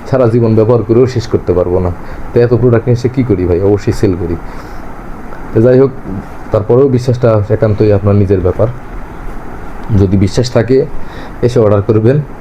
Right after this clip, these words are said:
আর বিশ্বাস না থাকলে অযথা সময় নষ্ট করবেন না। এসে নক দিয়ে কথা বলে,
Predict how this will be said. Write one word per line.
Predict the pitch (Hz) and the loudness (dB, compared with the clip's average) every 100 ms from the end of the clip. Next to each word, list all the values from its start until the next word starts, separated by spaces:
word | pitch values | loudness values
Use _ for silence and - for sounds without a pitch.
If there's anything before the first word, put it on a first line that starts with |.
| - 104 | -6 -2
আর | |
বিশ্বাস | 98 107 117 - | 0 0 0 0
না | 104 | 0
থাকলে | 107 101 120 | 0 2 2
অযথা | 104 113 117 107 | 4 2 2 0
সময় | 123 107 | 2 2
নষ্ট | 101 - 101 | 2 0 0
করবেন | 98 98 | 2 2
না। | 104 127 147 - | 2 2 -2 -4
এসে | 104 107 | -2 0
নক | 104 98 | 2 2
দিয়ে | 104 107 | 2 0
কথা | 107 110 | 0 2
বলে, | 107 101 | 2 0